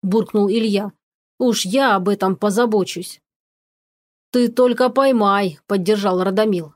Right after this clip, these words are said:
«а там уж можно хоть к батюшке отправить. Где это видано, княжан похищать?» Лихослав только хмыкнул.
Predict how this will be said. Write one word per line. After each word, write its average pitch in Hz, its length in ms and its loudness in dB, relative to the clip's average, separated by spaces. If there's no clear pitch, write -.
«а 254 180 0
там 233 280 0
уж 208 160 -4
можно 208 320 0
хоть 202 200 -2
к - 60 -8
батюшке 196 580 -2
отправить. 170 560 -6
Где 277 320 2
это 226 160 2
видано, 180 500 -2
княжан 190 540 0
похищать?» - 720 -6
Лихослав 214 680 0
только 240 340 0
хмыкнул. 185 760 -2